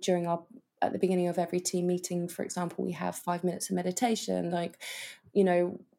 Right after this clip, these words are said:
you, we have access, um, within the agency at large to a team of experts who they can talk to, and then outside,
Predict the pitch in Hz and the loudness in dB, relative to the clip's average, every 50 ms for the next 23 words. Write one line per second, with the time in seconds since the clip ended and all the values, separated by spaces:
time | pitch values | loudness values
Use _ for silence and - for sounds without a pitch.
0 | _ _ _ _ - 196 202 196 196 180 185 - - - - 196 202 196 180 180 | _ _ _ _ 0 2 2 2 2 0 -6 -8 -10 -6 0 2 4 4 4 2
1 | 185 180 175 - - - - - - - - - 180 175 180 180 - - - - | 2 2 2 2 2 0 0 0 0 0 2 2 2 2 2 2 2 2 2 2
2 | - - 185 175 175 175 165 180 180 180 180 175 175 175 170 170 - 196 202 - | 2 0 0 2 2 2 2 2 2 2 2 2 2 2 2 0 -4 -6 -4 -2
3 | - 180 - - 180 175 170 170 170 165 - - - - - 175 170 170 170 170 | -2 0 2 2 2 4 4 2 0 0 -4 -4 -4 -2 0 0 0 0 0 -2
4 | 165 - _ _ _ _ _ _ _ _ _ _ _ _ _ _ - - 202 196 | -4 -6 _ _ _ _ _ _ _ _ _ _ _ _ _ _ -4 -2 -2 0
5 | - - 190 185 180 180 180 175 - - - - 180 170 - - 190 185 180 180 | 2 2 4 4 4 4 4 2 0 0 -2 -2 -2 -2 0 2 2 2 2 0
6 | - 175 175 175 175 180 180 - - 185 180 - - - 190 175 175 170 175 175 | -2 -2 -2 0 0 0 0 2 2 2 2 0 -2 0 0 2 2 2 0 -2
7 | 175 - - - - - - - 190 180 180 175 175 170 175 175 175 180 - - | -4 -8 -14 -16 -16 -10 -4 2 4 6 6 6 6 4 2 2 0 0 0 2
8 | 185 175 - - - - 170 170 170 165 165 165 160 | 2 2 2 0 2 4 4 6 6 6 4 2 -2